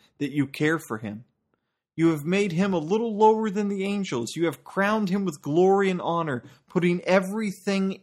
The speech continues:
in subjection under his feet.'" Okay, this is talking about Jesus, okay? This is talking about Jesus, and this is a psalm being quoted.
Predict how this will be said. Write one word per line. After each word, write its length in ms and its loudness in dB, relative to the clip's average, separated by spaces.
in 280 2
subjection 1080 -2
under 400 4
his 360 -4
feet.'" 300 -6
Okay, 380 2
this 260 6
is 160 0
talking 340 6
about 300 4
Jesus, 640 -4
okay? 460 0
This 100 -2
is 180 0
talking 280 2
about 240 0
Jesus, 400 -4
and 180 -2
this 180 0
is 140 -4
a 160 -2
psalm 300 2
being 240 -2
quoted. 500 -2